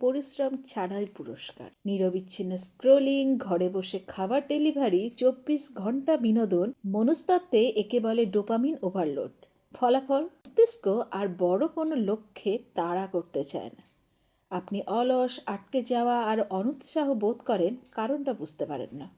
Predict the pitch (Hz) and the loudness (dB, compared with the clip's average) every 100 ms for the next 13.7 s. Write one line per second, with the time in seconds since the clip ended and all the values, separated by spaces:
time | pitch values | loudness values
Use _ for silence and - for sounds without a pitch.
0 | _ - 302 403 320 220 240 196 214 - | _ -6 -4 2 2 2 0 -2 -4 -6
1 | 233 - 185 - 180 147 139 - _ _ | -8 -6 -8 -6 -6 -6 -8 -12 _ _
2 | _ _ - 220 220 - 277 269 262 269 | _ _ -10 -10 -8 -2 0 2 2 2
3 | - 220 208 226 247 240 240 - 185 185 | 0 -4 -2 -2 -2 -2 -4 -4 -4 -2
4 | 170 - 151 165 - _ 226 254 262 254 | -4 -4 -10 -10 -18 _ -2 0 0 0
5 | 247 240 302 277 214 196 262 277 269 254 | -2 0 -4 -2 -2 -2 -2 -2 -2 -4
6 | 247 - 190 196 175 185 185 196 170 180 | -6 -6 -4 -4 -4 -4 -4 -8 -4 -2
7 | 185 - 277 285 254 180 175 175 185 196 | -2 -4 -4 -2 -4 -4 -6 -6 -6 -10
8 | - 185 208 269 330 302 - 196 - 233 | -6 -4 -2 -2 -4 -2 -4 -6 -8 -10
9 | 196 185 170 147 143 - _ _ 233 381 | -8 -8 -8 -8 -8 -14 _ _ -6 -6
10 | - 392 - 277 254 214 - 254 262 - | 0 0 2 2 2 -2 -2 -6 -4 -4
11 | 269 - 233 165 - - 214 214 208 208 | -2 0 0 0 -8 -8 -6 -4 -4 -6
12 | 208 180 170 175 165 156 147 - _ _ | -8 -10 -8 -8 -8 -8 -12 -14 _ _
13 | _ 208 220 - 240 233 | _ -2 -2 -2 -2 -2